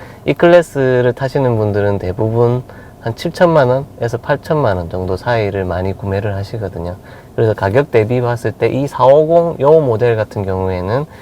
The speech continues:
약간 그 총점에서 조금 떨어진다라고 생각을 하시면 되겠습니다. 물론 매니아적인 성격이 강하기 때문에 그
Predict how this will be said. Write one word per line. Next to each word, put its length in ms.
약간 320
그 260
총점에서 760
조금 260
떨어진다라고 840
생각을 420
하시면 360
되겠습니다. 560
물론 480
매니아적인 680
성격이 560
강하기 360
때문에 600
그 340